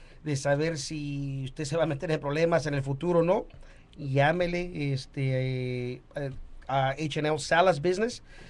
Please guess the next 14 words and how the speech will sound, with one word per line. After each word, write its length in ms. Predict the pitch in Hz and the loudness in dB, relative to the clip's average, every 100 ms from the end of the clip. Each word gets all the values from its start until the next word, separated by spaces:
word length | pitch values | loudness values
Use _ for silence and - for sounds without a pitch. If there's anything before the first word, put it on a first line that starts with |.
| - - | -14 -4
el 320 | 156 147 147 | 0 2 4
ocho 180 | 170 147 | 4 4
cero 180 | 160 | 2
cinco, 360 | 147 170 185 180 | 2 2 0 4
cuatro 240 | 170 170 | 4 4
ochenta 240 | 165 147 147 | 0 0 0
y 40 | |
siete, 240 | 135 170 147 | -2 -2 -2
cero 200 | 156 147 | 0 0
cinco 260 | 170 170 | 0 0
noventa 260 | 151 147 143 | 2 2 -2
y 40 | |
seis, 260 | 143 202 156 | -4 -6 0
llámales, 480 | 185 233 285 294 | 4 6 4 0